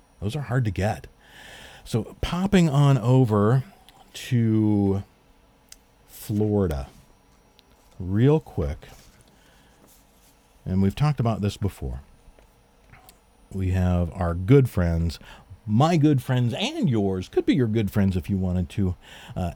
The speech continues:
H H Staffing Services, H H staffing services dot com. That's S E R V I C E S dot com, that S on the end there.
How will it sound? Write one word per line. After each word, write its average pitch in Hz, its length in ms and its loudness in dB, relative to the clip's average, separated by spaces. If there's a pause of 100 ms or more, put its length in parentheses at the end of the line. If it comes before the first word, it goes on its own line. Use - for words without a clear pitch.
H 147 360 2
H 123 400 0
Staffing 90 720 -2
Services, 80 600 -2 (120)
H 131 320 2
H 113 300 -2
staffing 98 580 -2
services 107 840 0 (460)
dot 101 320 0
com. 73 560 -2 (460)
That's - 340 -8
S 113 220 -2
E 110 100 2
R 95 160 2
V 104 180 2
I 90 160 2
C 110 200 -2
E 104 400 0
S - 440 -4 (320)
dot 95 300 -2
com, 82 440 -2
that 78 180 -6
S 104 200 -2
on 101 140 4
the 92 120 4
end 90 220 2
there. 67 240 -4